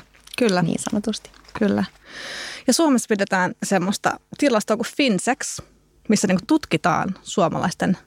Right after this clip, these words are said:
Speaker 1: seksielämää.
Speaker 2: Mhm.
Speaker 1: Ja tota, ö,
Speaker 2: Onks sulla faktaa nyt?
Speaker 1: Itse asiassa
Speaker 2: Iske
Speaker 1: joo.
Speaker 2: peliin.
Speaker 1: Joo,
Speaker 2: Noniin.
Speaker 1: koska mua kiinnostaa tää aihe, niin kuin
Speaker 2: Mm.
Speaker 1: monia muitakin, että, että, että m-,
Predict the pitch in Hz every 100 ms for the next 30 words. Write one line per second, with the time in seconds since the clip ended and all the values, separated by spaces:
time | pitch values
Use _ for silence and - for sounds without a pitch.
0 | _ _ - - 214 - 196 202 240 359
1 | - _ _ - 196 269 370 - - -
2 | 208 180 - 180 175 190 180 185 - -
3 | 196 190 196 - - 170 170 190 180 -
4 | 160 143 156 175 185 - - 349 415 359
5 | 320 349 277 175 160 123 135 - 247 277
6 | 202 277 226 247 240 - - 269 180 160
7 | - - - 170 160 165 202 226 214 220
8 | 220 202 240 247 220 165 - 160 - -
9 | 180 - - 196 -